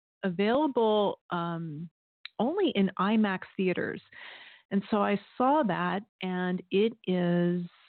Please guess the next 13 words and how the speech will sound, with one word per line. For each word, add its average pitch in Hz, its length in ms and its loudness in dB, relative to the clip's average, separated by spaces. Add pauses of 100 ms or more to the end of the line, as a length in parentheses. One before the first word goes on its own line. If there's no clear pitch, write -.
(240)
I 202 60 -2 (100)
think, 285 200 0 (120)
eleven 196 840 0
thousand, 202 520 -2
they 214 120 0
had 233 200 0 (440)
found 208 380 0
eleven 190 640 0
thousand 185 580 -2
hours 165 540 -2 (640)
of 175 160 2 (160)
footage. 170 460 0 (1300)
And 196 360 0